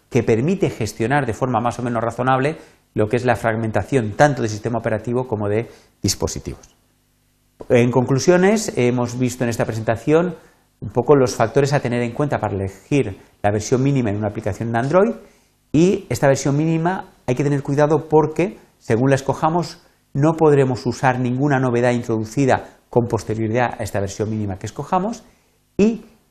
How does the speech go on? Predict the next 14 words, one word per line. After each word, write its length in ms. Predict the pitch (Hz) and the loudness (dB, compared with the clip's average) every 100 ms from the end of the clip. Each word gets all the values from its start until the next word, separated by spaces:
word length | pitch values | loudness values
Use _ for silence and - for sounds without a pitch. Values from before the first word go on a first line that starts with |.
| - | -2
no 320 | 143 156 202 | 2 4 4
se 140 | 220 | 4
podrá 220 | 175 165 | 4 4
instalar 360 | 165 - 147 147 | 2 2 2 4
nuestra 240 | 147 143 | 2 0
aplicación 480 | 135 135 131 190 190 | -2 0 -2 -2 -2
en 140 | 156 139 | 0 0
ningún 300 | 139 143 185 | 0 0 0
dispositivo 560 | - - 143 143 190 175 | -2 -2 -4 0 0 0
que 80 | |
tenga 180 | 151 151 | 0 -2
una 120 | 147 | -2
versión 360 | 120 120 175 185 - _ _ _ _ - | -2 -2 -4 -4 -8 _ _ _ _ -8
anterior. 380 | 110 95 71 | -6 -4 -8